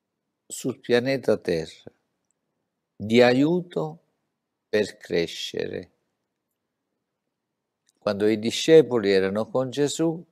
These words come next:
ventiquattro ore al giorno stavano con Gesù perché avevano lasciato tutto. Ora io vi mando colui che mi sostituisce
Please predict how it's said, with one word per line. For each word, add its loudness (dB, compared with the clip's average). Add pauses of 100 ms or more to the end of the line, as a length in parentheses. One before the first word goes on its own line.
(680)
ventiquattro -2
ore 2
al 0
giorno 2
stavano 0
con -6
Gesù -8
perché -6
avevano -4
lasciato -4
tutto. -20 (1700)
Ora 4 (120)
io 6
vi 0
mando -4 (600)
colui 2
che -2
mi -6
sostituisce -8